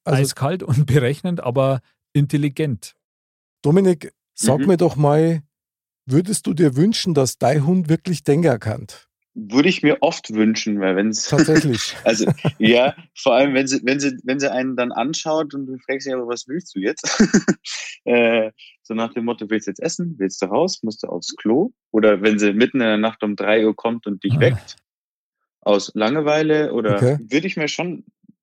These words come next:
Speaker 3: öfter wünschen, dass sie
Speaker 1: Also, dass sie erst einmal nachdenkt, ja, bevor sie so einen Schmarrn macht und die aufweckt.
Speaker 3: <laughs>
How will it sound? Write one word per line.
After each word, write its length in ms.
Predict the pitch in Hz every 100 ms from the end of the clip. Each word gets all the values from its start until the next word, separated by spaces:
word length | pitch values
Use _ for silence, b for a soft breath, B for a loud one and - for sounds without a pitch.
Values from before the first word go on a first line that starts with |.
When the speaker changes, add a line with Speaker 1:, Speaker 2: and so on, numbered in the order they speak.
| _ -
Speaker 3:
öfter 380 | 123 - 113 98
wünschen, 420 | 101 101 107 95
dass 200 | 98 -
sie 320 | 90 85 85 -
Speaker 1:
Also, 200 | 160 151
dass 180 | 156 170
sie 60 |
erst 180 | 170 -
einmal 160 | 156 143
nachdenkt, 720 | 120 165 - 156 131 127 -
ja, 200 | 135 131
bevor 400 | - 147 135 143
sie 80 | 156
so 140 | 147
einen 100 | 131
Schmarrn 320 | 113 127 151
macht 240 | 131 113 135
und 140 | 120
die 80 | 135
aufweckt. 560 | 139 123 95 - -
Speaker 3:
<laughs> 40 | -